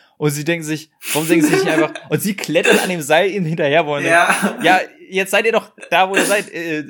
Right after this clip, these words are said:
Speaker 1: sein wollt. Jetzt raubt das Haus schnell aus und haut ab. Genau das wolltet ihr doch. Aber, oder,
Speaker 2: Ja.
Speaker 1: oder geht wenigstens runter und zum Baumhaus und klettert nicht das Seil entlang. Aber es ist natürlich, ähm, ja, eine sehr, sehr schöne, ähm, ja,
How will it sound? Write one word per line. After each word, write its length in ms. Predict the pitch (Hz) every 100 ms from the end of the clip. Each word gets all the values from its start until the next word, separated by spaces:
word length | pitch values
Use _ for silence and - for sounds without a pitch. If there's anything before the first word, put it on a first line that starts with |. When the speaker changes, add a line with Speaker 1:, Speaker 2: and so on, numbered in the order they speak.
| 135
Speaker 1:
sein 180 | 170 196
wollt. 260 | 165 131 -
Jetzt 440 | - 139 139 143
raubt 240 | 135 190 190
das 140 | -
Haus 260 | 175 185 233
schnell 160 | 156
aus 180 | 123 175
und 120 | 165
haut 140 | 151 151
ab. 280 | 220 202 _ _
Genau 200 | 151 151
das 220 | 170 - 180
wolltet 260 | 226 156
ihr 80 | -
doch. 220 | 104 117 _ _ _ _ _ _ _ _
Aber, 220 | 131 135 -
oder, 180 | 160 156
Speaker 2:
Ja. 60 | -
Speaker 1:
oder 100 | 143
geht 200 | 135 170
wenigstens 380 | 180 190 147 135
runter 280 | 139 208 156
und 160 | 131 127
zum 120 | 131
Baumhaus 420 | 127 180 147 117
und 120 | 123
klettert 300 | - 156 165
nicht 140 | 151 147
das 120 | 120
Seil 220 | - 131
entlang. 320 | 147 104 98 107 _ _ _ _
Aber 180 | 131 135
es 80 | 139
ist 100 | 143
natürlich, 440 | 135 - 123 120
ähm, 300 | 123 113 110 _ _ _ _ _ _ _ _ _ _ _
ja, 260 | 120 113 117 _
eine 340 | 127 127 127 117
sehr, 180 | 143 160
sehr 120 | 151
schöne, 400 | - 160 139 131
ähm, 460 | 117 120 113 110 117 _ _ _ _ _ _ _ _ -
ja, 200 | 107